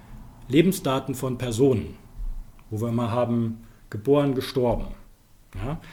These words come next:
dafür haben wir über Jahre hinweg in der deutschen Wikipedia einen Streit, einen Glaubensstreit, kann man schon so sagen, drum geführt, ob man diese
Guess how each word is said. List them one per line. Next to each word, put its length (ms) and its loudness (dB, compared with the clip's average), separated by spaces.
dafür 440 4
haben 140 2
wir 240 4
über 240 2
Jahre 540 2
hinweg 460 0
in 120 -4
der 160 0
deutschen 340 -2
Wikipedia 560 -4
einen 180 -4
Streit, 380 -6
einen 400 -4
Glaubensstreit, 800 0
kann 140 -2
man 100 -2
schon 160 -4
so 100 -4
sagen, 320 -4
drum 220 -4
geführt, 340 -2
ob 140 -12
man 140 -2
diese 380 -2